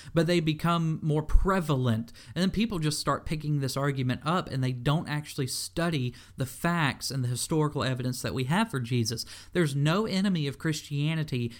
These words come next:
in these early years that claim that Jesus never existed, whether they liked Christians or not. And we see that Tacitus probably did not. We see that Jesus' existence was never in doubt. Uh, we'll,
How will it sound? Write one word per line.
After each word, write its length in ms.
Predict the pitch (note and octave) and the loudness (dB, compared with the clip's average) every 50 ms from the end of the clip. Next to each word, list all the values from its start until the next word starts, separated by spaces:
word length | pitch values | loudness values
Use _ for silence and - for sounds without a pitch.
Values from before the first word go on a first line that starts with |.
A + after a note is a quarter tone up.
| - | -6
in 120 | - D3 C#3+ | 0 2 2
these 200 | D3 C#3 C3 - - | 2 2 0 -4 0
early 360 | - C#3+ C#3 E3 F3 F3 E3 | 2 4 4 4 4 4 2
years 540 | C#3+ B2+ C3+ C3+ D3 D3 C3+ C3 B2 A#2 - - - - - | 2 2 0 0 2 2 4 4 2 0 0 -4 -10 -14 -6
that 160 | - C#3 - - | -6 -6 -6 -4
claim 360 | - - D3+ D#3 D#3+ D#3 D3 | 0 2 2 4 4 4 2
that 100 | - - | 0 0
Jesus 420 | B2+ C3 C3+ D3 D3 D3+ C3+ - | 0 2 2 2 2 0 -2 -2
never 260 | C#3+ B2+ B2+ B2+ C3 | 0 0 0 0 0
existed, 600 | B2+ B2 B2 B2 B2+ A#2+ - - - D3 C#3 - - - - - - G#2 | -2 -2 0 0 0 -2 -2 -6 -10 -14 -14 -16 -20 -20 -20 -18 -12 -8
whether 380 | C3+ B2+ C#3 D3+ F3 G3+ G3 | -2 2 2 2 2 2 2
they 160 | F3 F3+ D3+ | 2 2 2
liked 340 | C#3+ D3 D#3+ G3+ G#3+ G#3 - | 2 2 2 2 0 -2 -6
Christians 540 | - - A3+ A3 - - A3 G#3 G3 F#3 F3 | -6 -2 -2 0 0 0 0 0 2 2 2
or 120 | E3+ E3+ | 0 0
not. 500 | E3 D#3+ D#3 D3 B2+ C#3 D3 - - - - _ _ _ - - - - - - - | 2 4 4 4 4 2 -2 -8 -14 -20 -20 _ _ _ -20 -20 -20 -20 -20 -12 -4
And 120 | C3+ B2+ B2+ | -2 0 0
we 80 | C3+ | 0
see 180 | C3 - D#3+ D#3 | 0 2 2 2
that 140 | D3 D3 - | 2 0 -4
Tacitus 640 | - D#3+ E3 E3+ - - E3 D3+ D3+ C#3+ - - - - - - - _ - - - - - _ - | -2 -2 0 0 0 -2 0 0 0 0 -2 -4 -10 -12 -16 -18 -18 _ -20 -20 -20 -20 -20 _ -10
probably 500 | - - A#3+ C#4 B3 G#3 F3 G#3 A#3+ A3+ | -2 0 0 2 2 2 2 4 2 2
did 180 | F#3 G#3+ G#3 F#3 | 4 4 2 4
not. 460 | F#3+ G#3+ G#3 D3+ B2 A#2+ - - - - - - - - - - _ _ - - - - - - - _ - - | 2 2 2 2 0 -2 -2 -8 -18 -20 -20 -20 -20 -20 -20 -20 _ _ -20 -20 -20 -20 -20 -20 -20 _ -14 -6
We 140 | C#3 C#3 C3+ | -2 -2 0
see 420 | - - - - D#3+ E3+ E3+ F3+ | 0 0 0 0 0 0 0 0
that 160 | E3 D3+ C#3 C3+ | 0 0 0 0
Jesus' 580 | B2+ C3 C3+ C#3 C3 C3+ B2+ - C#3 B2+ A#2+ | 2 0 0 2 0 -2 -2 -2 -2 -2 -2
existence 840 | B2 A#2+ A#2+ A#2+ B2+ F3 G#3+ G#3 - - - C3 B2 A#2+ - - - | -2 -2 -2 -2 0 0 0 0 -2 -4 -2 -2 0 0 -2 -2 -4
was 160 | B2 A2+ A#2+ | -4 -2 0
never 340 | B2+ A#2+ A#2+ A#2 A#2+ A#2 A2+ | 0 0 2 0 0 0 0
in 180 | A2+ A2+ A#2 A2+ | 0 2 2 2
doubt. 420 | B2+ B2 A#2 G#2+ - - - - - - | 4 2 2 0 -2 -6 -14 -10 -6 -2
Uh, 220 | C3+ C#3+ B2 D3 C#3+ | -2 0 0 0 2
we'll, 220 | D3 D3+ C#3+ C#3 | 2 2 2 0